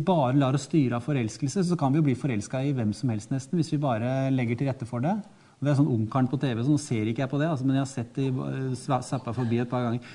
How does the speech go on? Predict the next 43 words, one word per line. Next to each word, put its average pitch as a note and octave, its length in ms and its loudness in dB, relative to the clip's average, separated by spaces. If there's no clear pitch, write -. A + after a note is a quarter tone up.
Ser, A#2+ 560 0
jeg D#3 240 4
sitter - 480 0
i D3+ 80 6
sånne C#3+ 240 4
der C3 160 2
romantiske... B2+ 840 2
Det, D#3 160 4
det E3 160 10
gjelder D3+ 300 10
å F3 80 8
lage E3 160 12
mest E3+ 260 8
mulig D3 240 10
romantisk C#3+ 480 6
setting, D#3 480 6
uansett D#3 400 6
hvilken D3 240 8
gubbe C3 240 4
det C3+ 80 4
er, F#3 160 4
ikke F3+ 160 0
sant? G3+ 240 2
Og - 60 -4
så D#3 100 2
skal D#3 160 2
de E3 80 8
liksom D#3+ 160 2
falle A#2+ 320 -2
for A#2+ 140 -2
hverandre B2 260 2
i C#3+ 80 6
løpet A#2+ 160 0
av A#2 80 -8
programmet. C3 680 2
Og D#3 100 4
det F3+ 80 8
holder C3+ 240 8
jo F3 80 12
aldri D#3+ 400 8
etterpå, F3 240 2
ikke G#3+ 140 4
sant? D4 220 6